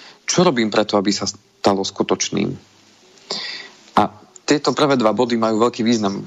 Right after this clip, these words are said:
ako píše aj pán, pán spisovateľ, alebo teda on je odborník na slovo zaty, nakoľko je to teda psychiatr a, a zároveň lekár teda, ktorý sa venoval práve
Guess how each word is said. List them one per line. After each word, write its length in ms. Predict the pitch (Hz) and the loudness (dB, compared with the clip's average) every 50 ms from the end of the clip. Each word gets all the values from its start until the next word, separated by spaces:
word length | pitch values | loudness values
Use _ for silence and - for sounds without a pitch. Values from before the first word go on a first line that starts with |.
| - | -4
ako 180 | - - 104 - 104 | -4 -4 -4 -2 0
píše 320 | - 110 104 - - 104 101 | 2 2 2 2 2 0 2
aj 80 | 98 | 2
pán, 320 | 104 110 107 107 104 98 87 - - - - - - - - _ - - | 0 0 0 0 -4 -6 -8 -10 -14 -20 -20 -20 -20 -20 -20 _ -4 -2
pán 240 | 110 107 104 107 - | 0 2 2 0 -2
spisovateľ, 720 | - - 123 - - 110 107 104 - - 113 113 120 120 120 - _ _ - _ - - - - | 0 -2 -2 0 2 0 0 0 0 0 0 0 0 -4 -8 -18 _ _ -20 _ -12 -6 -2 0
alebo 240 | 107 101 104 98 | 0 0 0 0
teda 160 | - 107 98 107 101 | 0 0 0 0 0
on 240 | 98 107 104 101 101 - - - | 0 0 -2 -2 -4 -6 -6 0
je 160 | - 92 98 - - - - - | 2 2 2 0 -2 -8 -14 -6
odborník 480 | - - 123 107 104 113 113 107 110 110 | -2 0 0 2 2 0 0 0 0 0
na 80 | 110 | 0
slovo 320 | 110 107 - 113 107 104 104 | 0 0 2 2 2 2 2
zaty, 240 | 110 104 - 117 107 | 0 0 0 -2 -2
nakoľko 400 | 107 104 - 110 101 - 107 104 | -2 -2 0 -2 0 0 0 -2
je 60 | 98 | 0
to 80 | - 104 | -2 -2
teda 320 | - 107 101 104 104 101 104 - - - - - - - - - - - - | 0 0 0 0 -2 -4 -6 -14 -20 -18 -18 -16 -14 -14 -16 -16 -16 -10 -4
psychiatr 480 | - - 123 110 - 117 110 104 - 113 110 | 0 0 0 2 2 0 0 2 0 0 0
a, 80 | 110 107 | 0 -4
a 840 | 104 - 85 - - 104 107 107 107 104 104 107 104 92 - - 104 104 92 - - | -8 -8 -2 0 2 2 4 2 2 2 0 0 0 0 0 0 2 2 0 2 2
zároveň 400 | 101 110 110 110 110 104 113 107 | 2 2 2 2 2 2 0 0
lekár 240 | - - 110 110 | 0 0 -2 -2
teda, 320 | 107 - 117 107 117 120 120 - - _ - - _ _ _ _ _ _ _ _ _ _ _ _ _ - - - | 0 -2 0 0 -2 -4 -6 -12 -20 _ -20 -20 _ _ _ _ _ _ _ _ _ _ _ _ _ -12 -10 -10
ktorý 320 | - - - - 107 107 104 | -8 -4 -2 0 0 0 0
sa 80 | - | 0
venoval 320 | 104 107 107 107 107 107 107 104 | 0 0 2 2 2 0 0 0
práve 240 | - 110 107 107 107 | 0 0 0 -2 -4